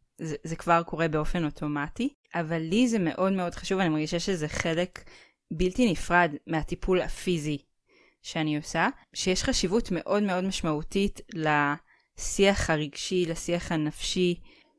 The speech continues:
ליכולת של אישה לדבר ולבכות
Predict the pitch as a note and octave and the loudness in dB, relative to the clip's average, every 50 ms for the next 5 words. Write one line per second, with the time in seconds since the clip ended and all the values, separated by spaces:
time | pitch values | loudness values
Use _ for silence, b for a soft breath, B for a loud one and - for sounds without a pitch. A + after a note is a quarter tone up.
0 | b _ - F3 E3+ E3 D#3+ D#3 D#3 D#3+ D#3+ E3 - - G3+ G#3+ A#3+ - - G3+ | b _ -6 -2 0 2 4 4 4 4 2 0 2 2 4 4 4 4 2 2
1 | F3 E3+ E3 - G3+ F#3+ F#3+ F#3+ G3 F#3+ - - F3+ F3 D3+ D#3+ D#3+ C#3+ C#3+ F3+ | 0 0 0 4 8 10 10 10 10 8 6 2 -2 0 0 0 0 0 2 2
2 | F3+ F#3 F#3 F3+ F3+ F#3 F3 E3+ D#3 D#3 E3 D#3 D3+ D3+ D3+ D3 D3+ b b b | 4 4 4 4 4 2 0 -2 -2 0 0 0 2 0 -2 -2 -4 b b b
3 | b b b b _ _ _ - - - D#3+ D#3+ - - - - - - F3+ F3 | b b b b _ _ _ -16 -10 -8 -8 -8 -8 -10 -14 -8 -4 0 2 2
4 | F3+ F#3 F#3+ F#3 F#3+ F#3+ - - - | 2 2 2 2 0 0 -4 -8 -14